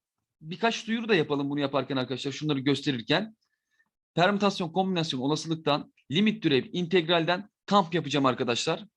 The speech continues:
En kısa zamanda kampın tarihlerini söylerim. Ve arkadaşlar bu hafta sonu trigonometriden otuz soruluk harika soruların olduğu bir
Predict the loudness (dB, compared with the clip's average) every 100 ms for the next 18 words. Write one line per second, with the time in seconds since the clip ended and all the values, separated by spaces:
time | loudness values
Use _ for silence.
0 | _ 0 2 2 -2 -2 2 2 0 0
1 | -2 -2 2 4 4 0 -4 -2 2 2
2 | 0 -6 _ 4 4 4 0 2 0 0
3 | _ _ _ 2 4 4 0 -2 -2 -4
4 | -8 _ _ -2 2 4 4 2 2 0
5 | 0 -6 -6 -2 0 2 0 4 2 4
6 | 0 0 0 2 2 2 2 2 -2